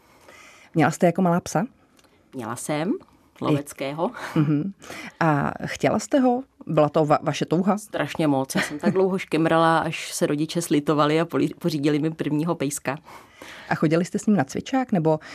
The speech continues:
Speaker 1: probíhala nějaká výchova, alespoň základní?
Speaker 2: Mně bylo tehdy osm let, takže to šlo ještě tak jako malinko mimo mě.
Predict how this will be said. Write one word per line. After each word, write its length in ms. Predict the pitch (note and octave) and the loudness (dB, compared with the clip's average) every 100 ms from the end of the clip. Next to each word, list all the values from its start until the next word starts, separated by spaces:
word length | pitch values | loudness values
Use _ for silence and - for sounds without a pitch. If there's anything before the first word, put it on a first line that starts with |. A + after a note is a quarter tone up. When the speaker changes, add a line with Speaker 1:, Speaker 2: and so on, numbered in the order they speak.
| - | -4
Speaker 1:
probíhala 420 | - C#3+ F#3+ C4 | 2 4 4 4
nějaká 440 | B3+ G3 F#3+ F#3 E3+ | 2 2 0 0 0
výchova, 480 | C#3+ - C#3+ C#3+ E3 - | 0 -2 -2 -2 -4 -2
alespoň 340 | D#3 - D3 | -2 0 0
základní? 220 | C#3 D3+ | 0 0
Speaker 2:
Mně 100 | D3 | 0
bylo 200 | D3+ G#3 | 0 0
tehdy 340 | - G#3+ A3 C#4 | -2 -4 -2 -4
osm 360 | - - C#4+ | -4 0 2
let, 180 | F#3 D3+ - | 2 0 -2
takže 560 | E3+ F3 F#3+ F#3+ F3+ - | -2 0 2 4 2 -2
to 120 | F3 | -8
šlo 180 | - F3 | -4 -4
ještě 220 | F3 - | -4 -4
tak 140 | F3 | -4
jako 180 | F3+ F#3 | -2 0
malinko 380 | G#3 F#3 F#3 G#3 | 0 2 0 0
mimo 260 | G3 F#3 A3+ | 0 2 2
mě. 400 | G#3 D3 C3 | 4 2 0